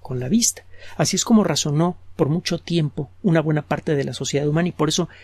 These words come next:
las redes de comercio a gran escala eran relativamente raras en los orígenes de la civilización. Fue cuando nos dimos cuenta de la existencia de otras sociedades más allá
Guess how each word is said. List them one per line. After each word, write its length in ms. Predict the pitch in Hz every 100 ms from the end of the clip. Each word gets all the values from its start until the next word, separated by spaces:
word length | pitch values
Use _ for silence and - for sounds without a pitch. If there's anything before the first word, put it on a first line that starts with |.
| - - -
las 440 | 233 170 151 - 147
redes 460 | 170 202 208 170
de 120 | 160
comercio 640 | - 147 147 165 175 - 156
a 80 | 131
gran 260 | 151 165
escala 500 | 170 - 147 147 156
eran 240 | 156 160 160
relativamente 920 | 139 131 - 165 156 147 151 - 160
raras 500 | 151 147 135 143 -
en 100 | 208
los 180 | 143 135
orígenes 360 | 131 127 139 139
de 80 | 139
la 100 | 131
civilización. 720 | 147 135 139 139 - 233 208 - _ - - _ _ _ _ _ - -
Fue 260 | - 170
cuando 280 | 220 220 160
nos 140 | 139
dimos 300 | 139 208 214
cuenta 440 | - 180 165 208 180
de 80 | 165
la 100 | 147
existencia 640 | - 165 - 180 185 180
de 180 | 147 131 - - - -
otras 380 | 185 214 180
sociedades 680 | - 165 - 156 180 170 151
más 320 | 156 175 -
allá 380 | 160 143 165 151